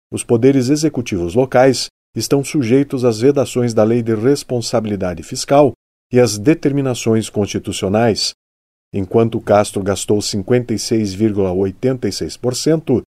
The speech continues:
Santo Antônio do Caiuá aplicou cinquenta e cinco vírgula noventa e seis por cento da R C L para saldar despesas com a folha de pagamentos.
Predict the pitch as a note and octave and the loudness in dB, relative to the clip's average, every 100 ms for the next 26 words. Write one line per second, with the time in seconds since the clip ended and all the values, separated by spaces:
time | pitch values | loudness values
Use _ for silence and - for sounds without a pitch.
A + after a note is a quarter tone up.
0 | _ _ _ - C#3 B2 C#3+ B2 B2+ A2+ | _ _ _ -2 0 2 2 4 2 4
1 | A2 A#2 D#3 E3 B2 A#2+ _ _ _ G#2 | 2 2 4 6 6 4 _ _ _ -2
2 | - A#2+ C#3+ C3+ - B2 A#2 E3 E3 C#3 | 0 0 0 0 0 -2 0 0 0 -4
3 | - B2 A2+ G2 G#2 A2 G2 F#2 F2+ F#2 | -4 -6 -4 -2 0 0 0 -2 -2 0
4 | C#3 C#3 A2 G#2+ G2+ - C#3+ - A#2 G2+ | 0 -2 -4 -4 -4 -2 -2 0 -2 -2
5 | F#2+ F2+ F2 F2+ F#2 F#2 - D#3 A#2+ C#3+ | -4 -4 -2 -2 -2 -4 0 4 6 6
6 | B2+ - _ _ _ B2+ C3+ - C#3 B2 | 4 0 _ _ _ 2 4 4 2 4
7 | A#2+ B2+ C3 - B2 B2 A#2+ - B2 A2+ | 4 2 -4 2 2 2 -2 -2 -2 -2
8 | - G2+ F#2+ F#2 F#2+ F#2 G#2 B2+ A#2+ E2 | 2 2 2 0 0 0 2 2 0 -12
9 | - | -16